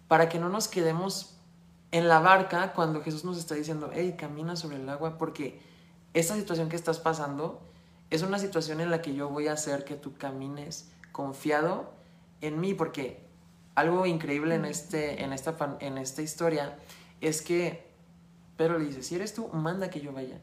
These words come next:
Speaker 2: Ujú.
Speaker 1: Y lo que vemos es que Pedro estaba viendo a Jesús y estaba caminando hacia Jesús. No estaba,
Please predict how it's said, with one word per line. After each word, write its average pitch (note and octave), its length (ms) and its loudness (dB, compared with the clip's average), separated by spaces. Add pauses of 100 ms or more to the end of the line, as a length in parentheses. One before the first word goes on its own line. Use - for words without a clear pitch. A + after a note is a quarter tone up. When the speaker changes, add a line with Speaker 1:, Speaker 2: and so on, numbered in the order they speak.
(120)
Speaker 2:
Ujú. A3+ 540 -6
Speaker 1:
Y F3+ 120 4
lo E3+ 160 6
que E3 80 2
vemos F#3+ 280 2
es F3 120 -2
que F#3 140 -2
Pedro F3 280 0
estaba E3 340 0
viendo E3+ 280 -2
a - 20 -4
Jesús C3+ 300 -8
y - 20 -4
estaba D3 320 -2
caminando D3 560 -4
hacia C3 200 -6
Jesús. - 360 -14
No D3+ 100 -2
estaba, G3+ 440 4